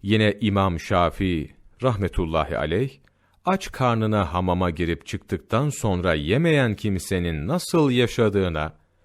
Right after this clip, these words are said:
kan aldırır aldırmaz yemek yiyen kimsenin nasıl ölmediğine şaşarım demiştir.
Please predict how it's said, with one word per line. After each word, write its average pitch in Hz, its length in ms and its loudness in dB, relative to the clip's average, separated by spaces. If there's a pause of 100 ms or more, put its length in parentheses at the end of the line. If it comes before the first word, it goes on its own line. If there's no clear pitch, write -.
(320)
kan 190 220 2
aldırır 139 460 4
aldırmaz 90 680 2
yemek 90 400 -2
yiyen 76 300 0
kimsenin 85 680 -4 (340)
nasıl 156 400 0
ölmediğine 98 720 2
şaşarım 107 680 -2 (280)
demiştir. 71 720 -6